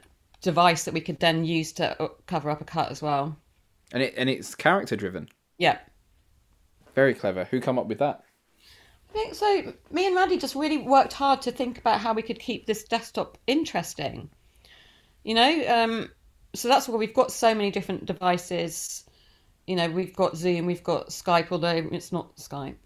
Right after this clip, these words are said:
Speaker 1: We've
Speaker 2: No,
Speaker 1: covered
Speaker 2: sorry,
Speaker 1: it up.
Speaker 2: yeah.
Speaker 1: <laughs>
Speaker 2: I'm not, not allowed to say that.
Speaker 1: Um, we go on YouTube. Um, it's not YouTube. Um, and we do all that. We, we, you know, we just kept thinking, what do you do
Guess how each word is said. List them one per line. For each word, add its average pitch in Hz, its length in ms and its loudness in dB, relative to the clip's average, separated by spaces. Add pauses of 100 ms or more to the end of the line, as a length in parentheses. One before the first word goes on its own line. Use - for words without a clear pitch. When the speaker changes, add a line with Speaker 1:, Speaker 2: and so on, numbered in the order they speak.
(140)
Speaker 1:
We've 175 120 -4
Speaker 2:
No, 190 100 -4
Speaker 1:
covered 170 200 -6
Speaker 2:
sorry, - 260 -2
Speaker 1:
it 185 60 -6
up. - 100 -12 (280)
Speaker 2:
yeah. 269 360 2
Speaker 1:
<laughs> - 80 -2
Speaker 2:
I'm - 60 -6
not, - 300 -4
not 113 160 0
allowed 101 200 -2
to - 60 -18
say 95 200 -6
that. 90 160 -10 (280)
Speaker 1:
Um, 190 460 6 (200)
we 196 140 -2
go 208 200 8
on 190 100 4
YouTube. 170 540 -2 (340)
Um, 151 100 -6
it's - 200 -10
not 151 140 -6
YouTube. 101 400 -10 (100)
Um, 170 460 6 (460)
and 196 100 -2
we 208 80 2
do 214 160 2
all 202 80 6
that. - 180 6
We, 208 160 -2 (140)
we, 226 100 0
you 220 60 -6
know, 208 100 0
we 220 60 0
just 277 220 -6
kept - 220 -4
thinking, 214 380 -2
what 233 200 0 (220)
do 214 120 -4
you 196 160 -2
do 170 440 2